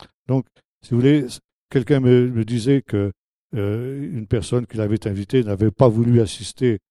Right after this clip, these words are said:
à ce rassemblement parce que ça lui faisait peur. Mais voyez-vous, euh,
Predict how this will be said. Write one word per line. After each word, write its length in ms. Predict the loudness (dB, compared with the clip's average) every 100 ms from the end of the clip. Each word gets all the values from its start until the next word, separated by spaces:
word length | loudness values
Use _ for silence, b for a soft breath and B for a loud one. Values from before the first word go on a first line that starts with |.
| _ _
à 100 | -12
ce 140 | -4 -2
rassemblement 640 | -2 -6 -6 -4 -4 -4
parce 180 | -6 -6
que 100 | -10
ça 160 | -8
lui 140 | -8 -6
faisait 320 | -6 -6 -8
peur. 340 | -8 -8 -10 -16 _ _ _ _ _ _ _ _ _
Mais 60 | 0
voyez-vous, 640 | 2 2 2 2 2 2
euh, 520 | -2 -4 -8 -10 -14